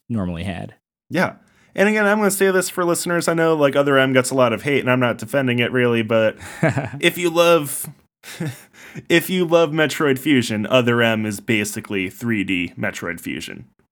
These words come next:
Speaker 2: It's fun to play once. But yes, no, it is exactly like the moment in Other M. And the way that all plays out is it still jettisons off, it still explodes. The only difference is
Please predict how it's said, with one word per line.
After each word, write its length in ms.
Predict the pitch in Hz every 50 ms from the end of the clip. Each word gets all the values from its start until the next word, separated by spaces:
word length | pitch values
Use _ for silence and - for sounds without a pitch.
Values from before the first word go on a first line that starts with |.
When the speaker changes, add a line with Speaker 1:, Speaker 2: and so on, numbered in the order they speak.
| _ _ _ _ -
Speaker 2:
It's 180 | 135 131 -
fun 240 | - - 165 139 123 110
to 40 |
play 200 | 107 - - 80
once. 360 | 71 67 - - - - - - _ - - _ _ -
But 340 | 156 147 117 - - - _ _ -
yes, 400 | 165 202 165 - - - - -
no, 240 | 170 180 156 117 -
it 100 | 139 143
is 200 | 143 127 107 -
exactly 720 | - 127 123 139 160 151 156 151 - 135 123 117 113 - - _ _ -
like 380 | 131 117 113 107 101 - - _ _ _
the 400 | - 131 117 120 123 117 117 117
moment 340 | 117 117 113 117 117 117 110
in 80 | 113 104
Other 240 | 107 107 117 139 180
M. 280 | 175 127 101 90 - - - - - _ _ -
And 480 | - 151 147 139 135 127 120 - 127 139
the 120 | 151 160
way 240 | 156 160 180 175 160
that 240 | 135 175 185 170 175
all 280 | - - 117 127 120
plays 360 | 120 - 131 117 117 110 -
out 320 | 110 104 107 113 110 - -
is 460 | 120 113 110 107 104 98 95 - - _ _ _ _ _ _ _ -
it 140 | 131 127 127
still 320 | - - - 127 131 139
jettisons 500 | 127 147 151 165 170 - - 180 147 -
off, 260 | 131 117 127 127 -
it 60 | 110 -
still 280 | - - 139 143 127
explodes. 560 | 117 - - - - 165 170 151 123 110 104
The 100 | 104 117
only 160 | 127 139 151 135
difference 440 | 139 135 - 135 123 113 113 -
is 400 | 117 110 107 104 107 101 - -